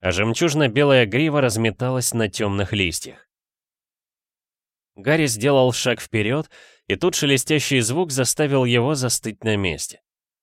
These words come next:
Куст на опушке поляны дрогнул, затем из тени появилась фигура в капюшоне. Она медленно двигалась через прогалину, словно крадущийся зверь.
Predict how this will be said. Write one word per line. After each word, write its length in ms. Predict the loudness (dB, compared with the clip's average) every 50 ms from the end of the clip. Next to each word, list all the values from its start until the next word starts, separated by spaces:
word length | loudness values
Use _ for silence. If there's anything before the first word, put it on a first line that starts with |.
| _ _ _ _ _ _ _ _
Куст 280 | -2 -2 -2 -2 -2 0
на 200 | 0 2 2 2
опушке 360 | 2 0 -2 -2 -2 -2 -4
поляны 440 | -2 -2 0 0 0 2 2 2 2
дрогнул, 520 | 2 4 2 2 2 0 -4 -4 -6 -8 _ _ _ _ _ _ -10
затем 420 | -6 -4 -2 0 0 0 0 0
из 140 | 0 -2 -2
тени 220 | 0 0 0 0 0
появилась 560 | 0 0 0 0 0 0 2 2 2 0 0
фигура 380 | -2 -4 -4 -2 0 0 0 0
в 80 | -2
капюшоне. 600 | -4 -6 -4 -4 -6 -4 -4 -4 -6 -6 -8 -14 _ _ _ _ _ _ _ _ _ _ _
Она 280 | -4 -2 0 0 0 0
медленно 480 | 0 0 0 0 0 0 2 2 0
двигалась 480 | 0 0 -2 -2 0 0 0 0 0 -2
через 400 | -4 -2 0 0 0 0 -2 -2
прогалину, 640 | -2 -2 -2 0 0 0 0 0 0 0 0 0 0
словно 420 | -2 -2 -2 -2 0 0 -2 -2
крадущийся 760 | 0 0 0 2 2 0 -2 -2 -2 -2 -2 -2 -2 -2 -2
зверь. 400 | -2 -2 -4 -6 -8 -10 -16